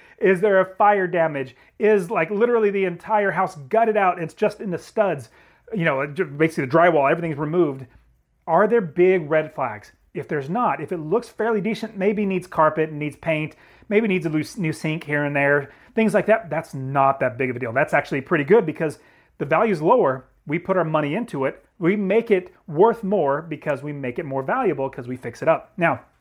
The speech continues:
after that, what you're gonna do after you do the due diligence of looking at the pictures,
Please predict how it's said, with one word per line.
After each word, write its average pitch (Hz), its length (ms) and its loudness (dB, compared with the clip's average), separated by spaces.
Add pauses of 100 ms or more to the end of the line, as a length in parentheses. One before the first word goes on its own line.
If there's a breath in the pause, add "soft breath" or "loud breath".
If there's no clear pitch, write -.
(460)
after 202 280 2
that, 135 220 -2 (260 loud breath)
what 160 180 2
you're 247 80 -2
gonna 262 160 2
do 147 280 -2
after 165 260 0
you 170 60 0
do 170 100 4
the 175 80 6
due 156 140 2
diligence 143 400 2
of 131 100 -8
looking 160 220 0
at 170 60 -6
the - 60 -8
pictures, 160 520 -2